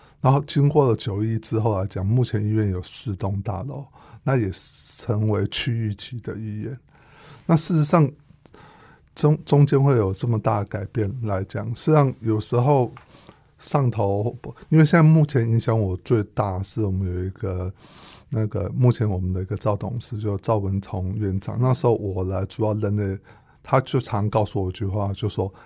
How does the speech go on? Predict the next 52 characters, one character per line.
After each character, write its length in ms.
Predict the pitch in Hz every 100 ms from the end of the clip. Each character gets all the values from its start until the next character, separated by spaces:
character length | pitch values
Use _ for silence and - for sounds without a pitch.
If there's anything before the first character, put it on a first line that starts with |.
| - -
：“免 340 | 107 107 110 -
惊， 440 | 110 98 90 107 - _ _ _ 147
不 140 | 101
用 260 | 110 101 98
怕， 300 | - 101 110 _ - _
就 120 | - 113
去 240 | - 113 -
做。” 320 | - 82 131 _ - - -
哦， 200 | - 127 - - -
所 200 | 135 135
以 40 |
事 200 | - 151
实 160 | 135 120
上 240 | 139 131
我 160 | 101 98
们 140 | 110
那 180 | 131 123
时 140 | -
候 320 | 110 123 117 107 - - -
在 160 | 127
做， 300 | 120 139 120 -
在 180 | 135 120
盖 240 | - 120
大 240 | 113 113
楼 200 | 101 90
的 120 | 90 90
时 200 | - 98
候， 320 | - 98 - - - - -
然 140 | 117
后 320 | 123 135 110 - - - _ - - _ _ _ _ -
他， 200 | 135 131 -
他 140 | -
就 80 | 135
常 360 | 123 113 104 110
带 120 | 127
我 80 | 101
们 180 | 92 92
做 200 | 113 98
一 20 |
个 80 | 92
祷 180 | 95 95
告， 140 | 98
就 180 | 95 98
是 60 |
说 320 | 95 98 95 98 - - _ _ _
我 100 | -
们 140 | 98 107
必 120 | 117
须 200 | - 113
在 140 | 110
这 120 | 101
边 220 | 101 95